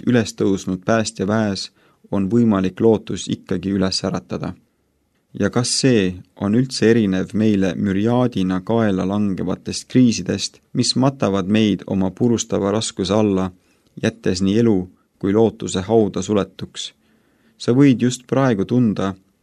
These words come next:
et oled emotsionaalselt, rahaliselt, sotsiaalselt, füüsiliselt või vaimselt kivirusude alla maetud.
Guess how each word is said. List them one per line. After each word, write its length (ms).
et 220
oled 220
emotsionaalselt, 1000
rahaliselt, 800
sotsiaalselt, 880
füüsiliselt 680
või 180
vaimselt 600
kivirusude 720
alla 320
maetud. 520